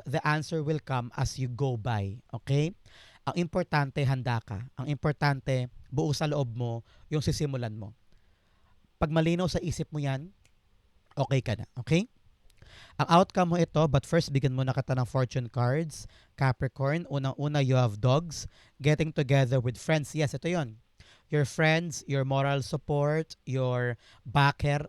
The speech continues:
ay nandyan. Go with them para lumakas ang loob mo. You have rabbit, too much concern with sexual matters. Oh, yung mga sexual matters daw,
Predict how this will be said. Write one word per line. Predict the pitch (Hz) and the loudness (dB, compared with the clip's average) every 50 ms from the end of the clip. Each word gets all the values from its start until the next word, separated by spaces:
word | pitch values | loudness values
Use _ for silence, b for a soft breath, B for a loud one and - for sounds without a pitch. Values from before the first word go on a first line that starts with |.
| - | -6
ay | - 139 135 | -4 -4 -2
nandyan. | 139 135 131 117 135 139 131 131 135 151 175 - - | -4 -4 -4 -4 -2 -2 -2 -2 -4 -6 -10 -12 -6
Go | 139 139 135 127 | -2 0 2 2
with | 135 123 113 | 2 2 2
them | 131 131 143 156 - | 0 -2 -2 -4 -4
para | 135 131 135 127 | -2 -2 -2 0
lumakas | 127 131 123 131 - - 135 - | -2 -2 -2 -2 -4 -4 -4 -4
ang | 135 127 | -4 -4
loob | 117 120 120 110 107 | -4 -4 -4 -6 -6
mo. | 123 135 160 226 _ _ _ _ b b b b b b b b b | -6 -8 -8 -8 _ _ _ _ b b b b b b b b b
You | 156 139 | 4 6
have | 147 151 135 131 - | 6 6 6 4 4
rabbit, | 139 135 143 143 131 160 156 - - - - | 4 6 6 6 6 4 2 2 -2 -4 0
too | 160 147 | 0 2
much | 131 147 - - - - | 2 2 0 0 -2 -2
concern | 143 131 120 - 151 147 143 127 | -2 -2 0 0 0 2 2 2
with | 131 - | 0 0
sexual | - 143 131 - - 143 127 117 | 0 -2 -2 -2 -4 -4 -2 0
matters. | 123 123 123 - - 151 180 - - - - | 0 -2 -2 -2 -2 -2 -2 -2 -4 -4 -2
Oh, | 131 135 139 135 113 101 B B B B B B B | 2 2 4 4 2 0 B B B B B B B
yung | - 127 143 | -4 -2 0
mga | 139 143 127 | 0 0 2
sexual | - 147 135 - - 156 143 139 | 2 0 -2 -2 -2 -2 -2 0
matters | 139 135 131 - 139 123 | 0 0 0 0 -2 -4
daw, | - 139 139 139 147 160 | -2 0 2 2 2 2